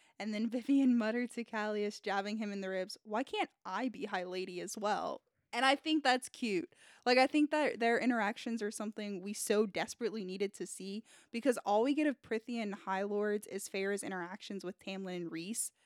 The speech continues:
that I think I was sort of assuming that Rhys was the significantly different one in his interactions and his mannerisms, and it's hinted at here that that's not the case.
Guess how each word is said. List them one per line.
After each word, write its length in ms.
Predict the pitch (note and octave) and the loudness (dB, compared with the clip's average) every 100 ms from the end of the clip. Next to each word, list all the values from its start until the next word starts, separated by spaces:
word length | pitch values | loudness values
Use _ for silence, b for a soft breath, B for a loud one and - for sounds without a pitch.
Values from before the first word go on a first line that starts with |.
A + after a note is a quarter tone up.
| _ _ | _ _
that 100 | A3+ | 4
I 80 | A#3 | 6
think 200 | C4 D4 | 6 4
I 80 | D4+ | 4
was 140 | C4+ - | 4 4
sort 240 | A3+ G#3+ | 4 6
of 120 | A3+ | 6
assuming 380 | A3 - G3+ G3+ | 2 -2 -2 -2
that 140 | F#3 - | -2 -4
Rhys 240 | G3 - | -8 -6
was 120 | G3 F#3 | -4 -4
the 80 | |
significantly 680 | F#3 F3+ F3+ G3+ G3+ E3+ F3+ | -8 -8 -8 -8 -10 -10 -10
different 320 | E3+ - A3 | -10 -10 -8
one 360 | A3+ A3+ A#3 B3+ | -6 -2 -2 -2
in 140 | - A#3 | -4 -4
his 180 | A#3 A#3 | -4 -4
interactions 640 | A3+ A3+ A#3 - B3 A#3+ | -4 -4 -4 -4 -6 -6
and 100 | A3 | -6
his 140 | A3 | -6
mannerisms, 720 | A#3 A#3 A#3 A#3 A#3+ A#3+ A#3+ - b b b - | -6 -4 -4 -4 -4 -4 -4 -8 b b b -2
and 100 | A#3 | -2
it's 180 | - - | -2 -4
hinted 260 | C4 B3+ | -2 2
at 160 | B3 - | 0 0
here 240 | - A3+ A3+ | -2 -2 -2
that 140 | G3+ | 0
that's 220 | A#3 - | -2 -2
not 200 | G#3+ G3 | -4 -4
the 60 | - | -6
case. 460 | - - - - | -10 -10 -10 -12